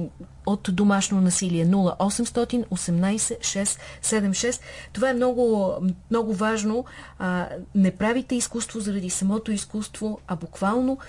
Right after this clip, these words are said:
за да вдигне някой телефона и да се намеси и да спаси, м, жена, човек, който страда от, а, насилие, върху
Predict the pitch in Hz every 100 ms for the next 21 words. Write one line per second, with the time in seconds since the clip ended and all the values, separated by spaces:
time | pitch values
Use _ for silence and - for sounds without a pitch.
0 | - - - - - 175 190 175 160 240
1 | 262 247 233 226 214 202 196 - 208 208
2 | 208 202 180 - 170 175 208 - 226 175
3 | 175 - 175 - 220 240 - - - 185
4 | 175 180 208 175 - - 156 180 185 226
5 | 262 - - - 180 202 254 - - 202
6 | 214 196 190 196 196 190 185 - 180 175
7 | 180 170 - 202 165 147 147 160